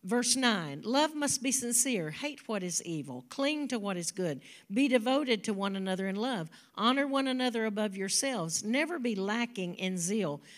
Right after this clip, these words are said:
but keep your spiritual fervor serving the Lord. Be joyful in hope, patience in affliction, faithful in prayer. Share with the Lord's people who are in need, and practice hospitality."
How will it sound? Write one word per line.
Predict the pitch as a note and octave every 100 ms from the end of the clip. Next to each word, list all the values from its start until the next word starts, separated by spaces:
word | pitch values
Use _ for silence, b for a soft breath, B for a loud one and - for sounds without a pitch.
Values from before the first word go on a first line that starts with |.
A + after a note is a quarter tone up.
| B
but | F#3+ G#3+ -
keep | - D4 D4
your | A3 G3
spiritual | - B3 G#3+ G#3+ G3 F3
fervor | - A3+ A3 G#3 E3+
serving | - G3+ G3+ G3
the | F#3+
Lord. | F#3 F#3 D3+ D#3 B B
Be | G#3 G#3
joyful | E3 A#3 B3+ B3+ B3+ - _ _ -
in | G3+ F#3
hope, | E3+ A#3 C#4 - - -
patience | A#3+ B3 C#4+ C4 -
in | G#3+
affliction, | F#3 B3 C4+ C4+ C#4 D4 C#4+ B B
faithful | - B3+ C4 - A3
in | - G3+
prayer. | G3 A3+ A#3+ A#3+ B3 B3 B -
Share | - A#3+ B3 C4
with | B3 B3
the | A#3
Lord's | A3 G#3+ -
people | - B3 G#3+ G#3
who | F3+ A#3+ -
are | -
in | - A3 G#3+
need, | A#3 B3 G#3+ -
and | G3 G3+
practice | - C4+ C#4+ C#4+ G#3 F#3+ -
hospitality." | G#3 G3+ - G#3+ A3 F#3+ D#3 D3 -